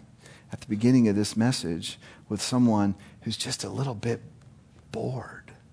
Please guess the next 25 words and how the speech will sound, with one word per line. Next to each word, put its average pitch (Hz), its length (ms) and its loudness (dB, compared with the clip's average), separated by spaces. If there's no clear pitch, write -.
with - 200 -8
the 98 80 -8
things 123 400 -2
of 87 140 -8
Jesus, 117 520 -4
if - 200 -10
you're 90 180 -8
honest, 110 380 -4
and 87 100 -12
by 101 160 -6
the 104 100 -6
way, 101 160 -6
I 82 120 -4
don't 143 200 -4
say 123 260 -6
that 90 220 -6
in 98 180 -4
judgment. - 680 -10
<laughs> - 420 -14
I 127 240 -6
get - 260 -6
that. 62 260 -10
Could 110 200 -2
it 95 220 -2
be 104 520 -2